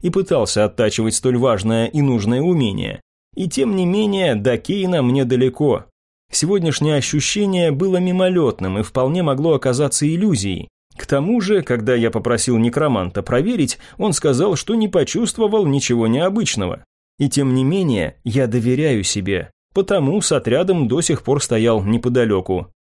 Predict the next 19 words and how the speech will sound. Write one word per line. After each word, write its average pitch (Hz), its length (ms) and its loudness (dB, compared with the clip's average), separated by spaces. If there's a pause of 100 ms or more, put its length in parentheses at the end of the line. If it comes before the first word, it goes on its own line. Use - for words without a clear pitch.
(180)
«По 135 160 0
коням!» 208 520 2 (140)
скомандовал 185 600 2
я. 170 380 2 (380)
«Эхе-хей!» 175 1600 2 (180)
радостно 120 480 0
воскликнул 135 520 0
Хорн, 208 420 2
вперед 147 400 0
других 147 500 0
кинувшись 151 520 0
к - 80 -6
лошадям. 123 580 0 (300)
Моя 143 420 2
лошадь 196 540 0
сама 180 440 0
подошла 110 460 0
ко 101 160 0
мне. 101 340 -2